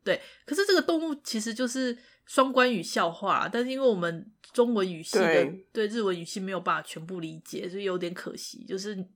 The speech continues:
Speaker 1: 有时候那个主角就常常讲，就讲讲什么话，然后他可能就会突然就是一个双关语会接到某种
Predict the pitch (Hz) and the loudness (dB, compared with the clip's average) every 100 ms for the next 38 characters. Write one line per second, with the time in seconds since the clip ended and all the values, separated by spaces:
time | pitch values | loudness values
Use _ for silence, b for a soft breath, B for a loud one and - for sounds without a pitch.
0 | - 202 190 247 240 233 196 190 B B | -8 -2 4 4 4 2 4 2 B B
1 | B - 220 220 185 233 233 208 214 214 | B -8 2 6 8 6 0 2 4 2
2 | 165 160 185 - 247 254 - 202 214 180 | -2 -4 -14 -10 -4 -4 2 4 4 0
3 | 185 - 180 170 240 208 185 220 240 - | -4 -10 -10 -4 4 4 6 4 2 0
4 | 185 185 226 226 220 B - 240 226 196 | 0 2 4 4 0 B -4 8 8 8
5 | 220 220 220 - 214 208 220 226 185 190 | 2 2 -2 2 2 2 0 2 2 -2
6 | 185 202 196 180 175 185 | 0 2 2 0 -2 -4